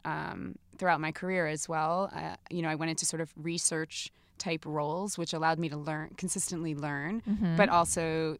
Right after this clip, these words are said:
Speaker 1: start working on multiple aspects of the business to try to understand, like, what I actually really enjoy
Speaker 2: Oh,
Speaker 1: doing.
Speaker 2: interesting. So the strategy was kind of keep it broad so you could have some time to figure out what,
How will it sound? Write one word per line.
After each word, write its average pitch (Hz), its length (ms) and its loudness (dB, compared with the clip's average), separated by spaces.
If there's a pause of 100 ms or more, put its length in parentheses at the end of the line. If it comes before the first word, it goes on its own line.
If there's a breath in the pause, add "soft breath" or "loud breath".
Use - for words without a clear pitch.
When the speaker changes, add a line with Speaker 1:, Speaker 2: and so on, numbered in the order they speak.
(120)
Speaker 1:
start - 260 0
working 160 260 -2
on 151 300 0
multiple 165 420 -2
aspects 160 440 -4
of 151 80 -8
the 151 80 -6
business 170 400 -2
to 180 100 -4
try 170 160 2
to 156 80 -2
understand, 160 380 -2
like, 165 160 -10
what 170 180 0
I 165 80 2
actually 165 400 -4
really 151 320 -6
enjoy 220 200 6
Speaker 2:
Oh, - 20 6
Speaker 1:
doing. 170 140 4
Speaker 2:
interesting. 175 480 4
So 202 120 8
the 180 60 8
strategy 180 420 10
was 160 140 8
kind 170 180 8
of 151 80 4
keep - 240 6
it - 160 10
broad 160 340 12
so - 120 8
you 151 100 12
could 160 160 8
have 160 240 10
some 151 160 4
time 151 320 8
to 160 100 6
figure 147 300 6
out 131 240 8
what, 135 300 10